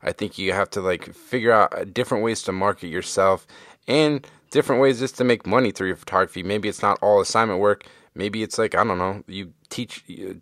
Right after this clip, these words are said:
photography lessons or something, or you, you can create a YouTube page and monetize it that way. I think for me, I've just been trying to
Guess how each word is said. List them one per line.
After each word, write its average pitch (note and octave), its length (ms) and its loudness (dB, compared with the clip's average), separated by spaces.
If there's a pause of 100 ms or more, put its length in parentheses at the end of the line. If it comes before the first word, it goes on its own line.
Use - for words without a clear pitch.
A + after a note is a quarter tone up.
photography A2+ 400 2
lessons G#2 380 2
or D#2+ 80 -6
something, E2+ 340 -4
or F2+ 80 0
you, G2 240 -8 (440)
you G2 120 -12
can G#2+ 160 -6
create G#2+ 240 -4
a G#2 40 -8
YouTube G#2 360 -10
page E3 340 -6
and D2+ 320 -12
monetize G2 720 -2
it G2 120 -10
that A2 220 2
way. D#2+ 300 0 (340)
I F2+ 80 0
think A2+ 360 -4
for G2+ 140 -6
me, A2+ 180 0
I've G2+ 120 4
just G2+ 160 -4
been F#2 140 -8
trying F#2+ 200 -6
to D#2+ 200 0